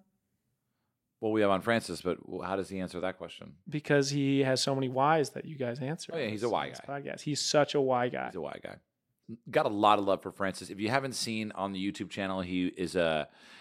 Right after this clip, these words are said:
Speaker 1: this is not the best use of his talents, but it is a good use of his talents. Uh, caddied for me in a couple Break ninety films, and, uh, I mean, I threw it out there in the, in the old, in the country club. I said, "Can he just go break seventy-five,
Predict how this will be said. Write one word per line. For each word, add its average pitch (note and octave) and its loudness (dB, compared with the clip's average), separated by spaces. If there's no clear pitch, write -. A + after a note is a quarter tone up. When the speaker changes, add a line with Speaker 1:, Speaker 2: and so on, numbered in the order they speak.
Speaker 1:
this A#2+ -2
is A2+ -2
not C#3 2
the G#2 0
best G#2+ -2
use G2+ -2
of A2 -2
his G#2 -2
talents, A#2 0
but G2+ -2
it D#3 4
is F#3 0
a F3+ -4
good B2+ 2
use D#2+ -10
of D2+ -8
his C#2+ -10
talents. C#2+ -10
Uh, E2 -2
caddied G2 0
for G2 -2
me F2+ -4
in E2+ -2
a E2+ 0
couple B2+ 0
Break F#2+ 0
ninety F2 -4
films, E2 -2
and, F2 -2
uh, D#2 0
I F2+ -10
mean, F#2+ -2
I A#2+ 2
threw B2 -2
it E2 0
out F2+ -2
there D#2 -2
in D#2+ -8
the, D#2 -6
in E2 -10
the E2 -2
old, F2 -2
in E2 -8
the D#2+ -10
country G2+ -6
club. D2 -6
I D2+ -4
said, D#2 -6
"Can E2 -10
he F#2 -4
just D#2+ -12
go E2 0
break D#2 -4
seventy-five, C#2+ -10